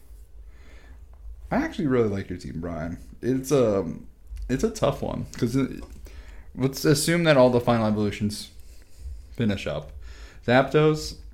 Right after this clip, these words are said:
Gengar, Snorlax, Lapras, Machamp,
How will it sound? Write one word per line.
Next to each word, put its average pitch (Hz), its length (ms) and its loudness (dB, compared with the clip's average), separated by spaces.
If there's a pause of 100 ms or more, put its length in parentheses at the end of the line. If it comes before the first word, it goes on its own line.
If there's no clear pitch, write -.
Gengar, 107 640 0
Snorlax, 113 760 0
Lapras, 92 720 -4 (1080)
Machamp, 120 600 0